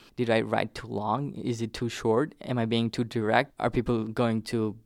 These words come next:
not like it? So I had to think about all that thing. So I was very nervous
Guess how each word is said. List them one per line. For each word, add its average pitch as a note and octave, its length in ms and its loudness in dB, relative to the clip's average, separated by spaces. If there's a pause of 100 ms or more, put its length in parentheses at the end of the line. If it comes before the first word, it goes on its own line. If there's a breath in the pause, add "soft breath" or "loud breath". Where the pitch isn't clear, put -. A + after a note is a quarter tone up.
not A#2+ 260 2
like A2 320 2
it? E3+ 180 2 (300 loud breath)
So B2 300 6
I A#2 80 2
had C#3 160 2
to C3+ 80 -4
think B2+ 180 -2
about A2 220 4
all A#2 180 6
that A2 240 -2
thing. A2+ 340 0
So A2+ 380 4 (220)
I - 60 -2
was A#2+ 100 -4
very B2 500 6 (400 soft breath)
nervous B2 800 4